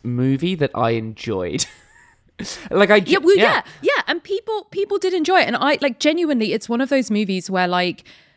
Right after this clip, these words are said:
Speaker 2: when you don't know the twist going into it, like, that was so brilliantly done.
Speaker 1: Mm-hmm.
Speaker 2: And it made complete sense logically within the movie, and it all came together, and it was really interesting.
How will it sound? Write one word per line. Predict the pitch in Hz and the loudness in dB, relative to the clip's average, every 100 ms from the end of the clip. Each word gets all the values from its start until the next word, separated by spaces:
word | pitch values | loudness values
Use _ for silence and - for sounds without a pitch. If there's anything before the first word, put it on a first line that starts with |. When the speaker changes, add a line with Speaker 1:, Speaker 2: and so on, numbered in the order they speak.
| _ _ | _ _
Speaker 2:
when | 185 214 240 | -4 0 4
you | 269 277 269 | 4 4 2
don't | 226 - 202 208 | 0 0 0 0
know | 196 196 | 0 -2
the | 190 | -2
twist | - 165 208 - - | -6 -6 -4 -4 -6
going | 196 185 180 | -4 -2 -2
into | - 165 - 214 | -6 -8 -4 -2
it, | 294 359 - _ _ _ _ - | -2 -4 -8 _ _ _ _ -2
like, | 233 240 | -2 0
that | 196 247 294 254 | 0 2 2 0
was | 269 254 | -6 -8
so | - - 226 262 | -10 -6 -4 -4
brilliantly | 208 220 214 208 185 180 | -4 -2 -2 -2 -2 0
done. | 190 143 131 | 0 0 -2
Speaker 1:
Mm-hmm. | 98 | -2
Speaker 2:
And | 202 214 | 0 0
it | - | -2
made | 185 220 220 262 269 | -2 0 2 2 0
complete | 247 233 226 - | -2 -2 -2 -2
sense | 202 185 | -4 -2
logically | 190 190 185 202 | -2 -2 -2 -2
within | 185 185 | 0 -2
the | 175 | 0
movie, | 202 285 254 269 247 | 2 4 4 2 2
and | 202 | 0
it | - | -2
all | 208 | -2
came | 190 196 | -2 -4
together, | 190 196 208 208 | -2 -2 0 0
and | 190 | 0
it | 180 | -2
was | 170 170 | -6 -2
really | 202 180 - | -2 -2 -2
interesting. | 214 240 233 214 - 214 214 214 | 0 0 -2 -6 -2 0 0 -2